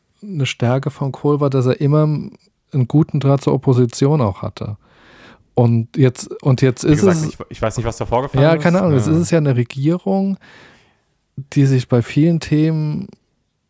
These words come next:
Speaker 1: wirklich gut auch noch mit der Opposition halten muss irgendwo. Weil die ja schon stänkern
Speaker 2: Absolut.
Speaker 1: und weil die wissen, wie Opposition funktioniert irgendwie,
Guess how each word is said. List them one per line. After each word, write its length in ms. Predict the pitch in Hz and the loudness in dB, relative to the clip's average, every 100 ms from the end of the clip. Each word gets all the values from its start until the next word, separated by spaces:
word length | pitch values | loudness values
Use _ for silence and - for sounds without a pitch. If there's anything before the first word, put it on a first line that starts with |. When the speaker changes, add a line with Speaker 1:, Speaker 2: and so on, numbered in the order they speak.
| - | -10
Speaker 1:
wirklich 600 | 143 135 160 - 147 - _ _ _ _ _ _ _ - 135 | -4 -2 -2 -2 -2 -4 _ _ _ _ _ _ _ -20 -6
gut 280 | 160 175 - | 0 0 2
auch 120 | 151 | 2
noch 140 | 135 135 | 2 2
mit 100 | 131 | 2
der 80 | 123 | 0
Opposition 720 | 120 117 113 - 135 127 110 | -2 -4 -6 -6 -4 -2 0
halten 360 | 135 175 - 101 | 2 0 -2 -8
muss 300 | 98 98 - | -8 -10 -10
irgendwo. 600 | 101 95 - - - - _ _ _ _ _ - | -12 -12 -16 -14 -14 -16 _ _ _ _ _ 0
Weil 120 | 120 | 2
die 120 | 131 | 2
ja 480 | 123 123 120 - 101 | 4 4 4 0 -4
schon 280 | - 160 196 | 0 2 2
stänkern 400 | - 113 107 104 | 0 -2 0 -2
Speaker 2:
Absolut. 160 | 104 | 0
Speaker 1:
und 40 | 113 | 2
weil 80 | 117 | 4
die 160 | 120 | 4
wissen, 260 | 131 147 135 | 2 0 0
wie 80 | 117 | 0
Opposition 600 | 117 120 113 110 127 120 | 2 0 0 0 -2 -2
funktioniert 720 | - 120 - 123 151 139 104 | -2 -6 -4 0 2 2 2
irgendwie, 600 | 110 107 107 - 107 107 | -2 -8 -8 -4 -4 -4